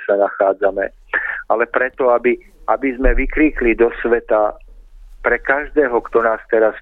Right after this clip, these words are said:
počúva alebo bude počúvať, alebo preto, aby sme to zakotvili v tých vôbec obrazoch a slovách, ktoré dnes hovoríme, aby si každý právnik, každý sudca,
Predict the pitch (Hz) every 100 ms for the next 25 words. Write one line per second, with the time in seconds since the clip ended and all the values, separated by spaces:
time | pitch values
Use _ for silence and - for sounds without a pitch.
0 | - 107 - 110 107 107 107 104 101 107
1 | 110 - 107 - 110 104 107 - 107 104
2 | 104 - 120 117 110 107 107 113 - 107
3 | 117 123 135 - 117 110 107 - 110 104
4 | 117 113 - - 120 123 120 110 107 104
5 | - 117 123 110 101 - _ - 110 110
6 | 107 107 95 101 104 101 98 101 - -
7 | - - - - - - 104 123 - 135
8 | - 139 139 - 131 - 120 110 104 101
9 | 92 - - - - _ - 123 139 -
10 | 131 113 - 107 - 104 98